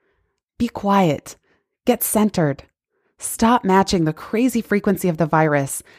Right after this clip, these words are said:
and potential losses and raise your vibration to that refined state you know as inner beauty,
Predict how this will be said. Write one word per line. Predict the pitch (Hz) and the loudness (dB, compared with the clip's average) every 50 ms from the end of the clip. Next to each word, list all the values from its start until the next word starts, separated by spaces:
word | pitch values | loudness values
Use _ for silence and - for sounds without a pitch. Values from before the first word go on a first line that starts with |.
| _ - | _ -2
and | 180 165 | -2 0
potential | 160 175 - - 208 214 - 214 196 | 0 -2 -2 0 0 0 0 0 0
losses | 170 165 156 156 156 - 156 147 - - | 2 2 2 2 2 0 -2 -2 -2 0
and | 170 170 170 151 151 | 0 0 0 0 0
raise | 165 190 208 226 254 262 - - | 0 0 2 2 2 0 0 0
your | 202 196 | 0 0
vibration | 190 196 170 165 160 - 156 165 175 160 - 151 139 127 123 - _ _ _ _ _ _ _ - - | 2 2 2 0 0 2 2 2 2 2 0 -2 -2 -2 -4 -8 _ _ _ _ _ _ _ -10 -4
to | - 175 | 0 2
that | 180 165 - | 2 2 2
refined | 196 185 - - - 190 196 208 220 214 | 0 -2 -2 0 2 2 4 4 4 2
state | - - - - 180 180 - | -2 -2 -2 0 0 0 0
you | 190 190 185 | 0 0 0
know | 175 170 147 147 143 | 2 2 2 0 0
as | - - 156 - - - | 0 -2 -4 -4 -6 -6
inner | 208 208 214 208 | -4 -2 -2 -2
beauty, | 175 170 180 180 170 156 143 135 135 - | -2 0 0 2 2 0 -2 -4 -6 -10